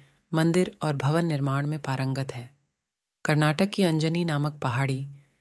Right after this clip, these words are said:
जहां पर भगवान हनुमान का जन्म स्थान बताया गया है, वहां से पत्थर लाकर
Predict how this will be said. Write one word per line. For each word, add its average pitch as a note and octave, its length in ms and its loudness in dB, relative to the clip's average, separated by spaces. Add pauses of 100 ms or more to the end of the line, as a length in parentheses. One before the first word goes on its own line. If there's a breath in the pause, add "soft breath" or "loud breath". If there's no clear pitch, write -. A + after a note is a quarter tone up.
(300 loud breath)
जहां D#3+ 240 2
पर F#3+ 140 0
भगवान C#3+ 420 0
हनुमान D3 380 0
का D#3 140 -4
जन्म D3 280 -2
स्थान C#3+ 360 -4
बताया C3+ 360 -2
गया C3+ 200 -2
है, C3 360 -8 (600 soft breath)
वहां D#3 220 2
से G3+ 140 -2
पत्थर F3 380 -2
लाकर C#3+ 440 -4